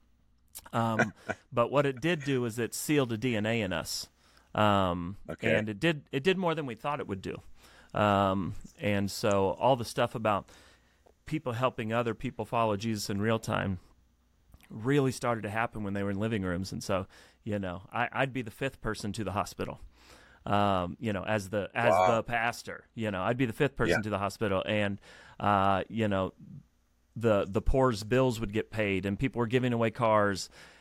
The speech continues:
Speaker 1: and, uh, you know, people were praying out loud for the first time, and people were,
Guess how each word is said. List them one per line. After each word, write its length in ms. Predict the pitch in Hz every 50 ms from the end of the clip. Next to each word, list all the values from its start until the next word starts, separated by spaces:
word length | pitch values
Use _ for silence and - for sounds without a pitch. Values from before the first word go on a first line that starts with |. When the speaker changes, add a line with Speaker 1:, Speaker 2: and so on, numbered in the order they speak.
| - - -
Speaker 1:
and, 680 | - 110 110 107 107 107 107 104 104 104 104 95 - - - -
uh, 480 | 104 104 101 101 98 98 98 101 90 87 -
you 120 | 92 107
know, 80 | 104 95
people 260 | - 147 139 - 123
were 60 | 120 -
praying 380 | - - 131 131 131 127 123
out 160 | 123 117 -
loud 220 | 113 120 120 110 110
for 100 | 120 110
the 100 | 113 107
first 260 | 113 113 104 - -
time, 320 | - 107 104 104 104 104 101
and 120 | 104 101
people 300 | - 123 113 - 123 113
were, 240 | 110 110 110 107